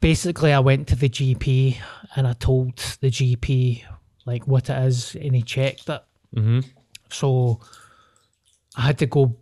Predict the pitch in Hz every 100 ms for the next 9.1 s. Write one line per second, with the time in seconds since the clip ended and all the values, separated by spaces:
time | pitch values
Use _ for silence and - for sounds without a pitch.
0 | - 139 123 127 143 135 143 - 151 143
1 | - _ _ _ 135 127 - 135 - 120
2 | 135 135 127 - 151 147 147 143 - _
3 | _ _ _ - 135 120 127 156 143 131
4 | 139 143 139 127 120 135 135 - - -
5 | 147 - 165 - 151 123 131 131 - 127
6 | 123 - 135 - 139 123 120 131 120 -
7 | - - - _ _ 135 127 120 - 143
8 | 139 156 143 - - - - 127 127 123
9 | 117